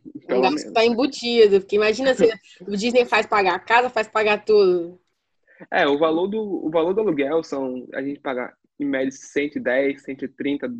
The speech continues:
Speaker 1: dólares por semana. Pra o padrão, assim, É um valor bem pesado, eu acho bem caro, porque se você morasse fora da Disney, você ia conseguir um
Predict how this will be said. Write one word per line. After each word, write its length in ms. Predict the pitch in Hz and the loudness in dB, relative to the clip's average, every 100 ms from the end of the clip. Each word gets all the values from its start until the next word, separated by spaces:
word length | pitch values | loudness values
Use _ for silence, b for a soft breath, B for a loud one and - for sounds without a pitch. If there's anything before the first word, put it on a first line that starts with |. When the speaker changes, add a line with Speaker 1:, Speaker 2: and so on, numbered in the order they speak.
| - | -14
Speaker 1:
dólares 500 | 131 131 127 120 131 | -8 -4 -4 -4 -10
por 80 | 139 | -12
semana. 300 | 147 139 104 - _ | -8 -8 -8 -16 _
Pra 200 | - 175 | 0 2
o 100 | 220 | 2
padrão, 560 | 226 180 139 139 156 143 | 0 -2 -2 -2 -2 -2
assim, 500 | 135 - 208 156 120 - _ _ _ _ _ - - | -4 -6 -6 -4 -6 -14 _ _ _ _ _ -8 -4
É 100 | 135 | -2
um 140 | 160 | 0
valor 300 | 160 156 160 | 2 4 2
bem 300 | 147 139 160 | 0 0 2
pesado, 400 | 175 151 139 123 | 2 0 0 -2
eu 140 | 131 143 | -2 -2
acho 200 | 135 139 | -4 -6
bem 140 | 147 | -6
caro, 280 | 156 135 123 | -4 -6 -8
porque 400 | - 131 113 120 123 | -12 -14 -8 -8 -10
se 100 | - | -8
você 80 | |
morasse 360 | 139 135 127 - - | -4 -2 -4 -10 -4
fora 260 | 127 127 | -2 -2
da 100 | 127 | -4
Disney, 360 | 127 127 139 143 | -6 -6 -6 -6
você 140 | - | -6
ia 60 | 135 | -8
conseguir 380 | 135 - 127 131 | -8 -14 -12 -12
um 400 | 127 127 120 | -12 -16 -20